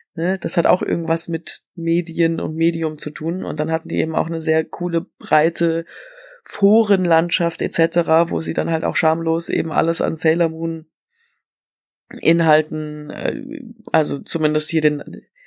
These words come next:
be-, also gut, damals durfte man im Internet eh alles, wär total egal gewesen. Da, aber letztendlich, genau, und da waren dann halt viele Foren und eben auch einfach ein Chat. Ich glaub, da gab's sogar auch schon so Räume,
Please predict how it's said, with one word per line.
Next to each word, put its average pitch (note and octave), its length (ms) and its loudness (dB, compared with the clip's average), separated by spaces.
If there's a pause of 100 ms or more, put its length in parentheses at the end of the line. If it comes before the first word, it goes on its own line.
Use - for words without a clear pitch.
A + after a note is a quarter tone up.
(400)
be-, - 180 2
also B2+ 220 0
gut, - 200 0
damals C#3 240 2
durfte C#3+ 240 -2
man C#3 120 0
im - 60 0
Internet C3+ 380 -2
eh C#3+ 220 6
alles, C3 460 -4
wär B2+ 100 -2
total C3 340 -6
egal B2+ 280 0
gewesen. C3 460 -4 (360)
Da, - 120 -12 (920)
aber C#3 440 2
letztendlich, D3 600 0
genau, B2+ 280 0
und B2+ 120 -6
da B2 80 0
waren C3 160 0
dann C3+ 140 -4
halt C3 260 -6
viele C3+ 260 -4
Foren C4 420 4
und F3+ 160 0
eben D#3+ 200 -4
auch - 140 -4
einfach C#3+ 260 -2
ein C3+ 80 -6
Chat. G#3 240 2
Ich D#3 140 -6
glaub, E3 140 -2
da D#3+ 80 0
gab's D3+ 240 -2
sogar - 240 -4
auch G#3 100 0
schon D#3+ 180 -6
so D3+ 100 -6
Räume, A3 540 0